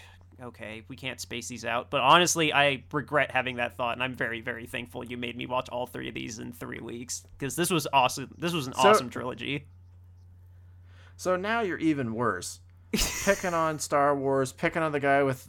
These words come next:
Speaker 2: with no legs, and getting mad at me for making us watch three sprinkles in a row.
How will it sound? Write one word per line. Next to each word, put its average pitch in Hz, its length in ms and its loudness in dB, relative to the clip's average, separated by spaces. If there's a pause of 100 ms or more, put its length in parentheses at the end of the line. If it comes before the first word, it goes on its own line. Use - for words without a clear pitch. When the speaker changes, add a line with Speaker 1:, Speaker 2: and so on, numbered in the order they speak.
(120)
Speaker 2:
with 131 300 -2
no 139 240 2
legs, 127 380 2
and 117 80 -4
getting 127 260 0
mad 123 260 6
at 107 100 0
me 120 180 -2
for 117 120 -8
making 113 220 -2
us 107 140 -4
watch 110 340 2
three 127 360 -2
sprinkles 117 640 -4
in 98 80 -8
a 92 40 -6
row. 92 400 -4